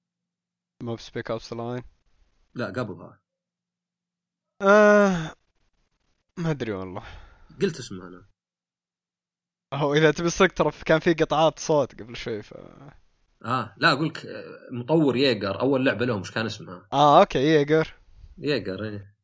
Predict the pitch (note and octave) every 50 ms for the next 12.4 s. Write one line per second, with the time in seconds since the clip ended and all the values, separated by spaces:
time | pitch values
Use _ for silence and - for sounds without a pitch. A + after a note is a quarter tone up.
0 | _ _ - C#3 C3 C3+ - - B2 C3 D3+ E3+ G#3 G3+ E3 F3 E3 C#3 B2+ C#3
1 | C3 - D#3+ F3 E3 A#2+ B2 A#2 A2+ - - - A2+ F#2+ F2 F#2 F#2+ G2 G2 G2
2 | _ _ _ _ _ _ _ _ _ B2+ A#2+ A#2 A2+ A2+ G#2+ G2+ G2 - C3+ B2+
3 | A#2+ A2+ A2+ A2 A2 G#2 G2 F#2+ F#2+ F#2 F2+ E2 - G#2+ G#2+ G#2 F#2+ F2+ E2+ F#2+
4 | G2 F#2+ - - - B2+ C3 A#2+ A2 G#2 A#2+ A2+ G#2 G2 F#2+ G2+ F#2+ F#2 E2+ E2
5 | - - - - - - - A2+ G#2+ G2 E2 - E2 E2 - _ _ _ - F#2+
6 | F#2 F#2 G2 F#2+ G2 F#2 F2+ F2 D#2+ - _ _ _ _ _ _ _ _ _ _
7 | _ _ _ G#2+ A2 G#2+ A2+ G#2+ G2+ G2 F#2+ G2 F#2 F#2 F2+ F2 D#2+ - - _
8 | _ _ _ _ _ _ _ G#2+ - - C#3+ E3+ E3 - - D#3+ E3 D3+ A#2+ G#2
9 | A#2+ C3 B2+ B2 - - - G#2 G2+ G2+ - - A2+ G2+ - G2+ G2 G#2 A#2+ G#2+
10 | G#2 - G2 G2+ G#2+ A#2 B2 B2 B2+ - _ _ _ _ _ - G#2 G2 G2 G2
11 | G#2 G#2 F#2+ G2 G2 F#2+ F#2 - G#2 G#2+ G#2+ A2 - - - - - - G2+ F2
12 | F2 E2+ F2 F#2 F#2+ F#2+ - G#2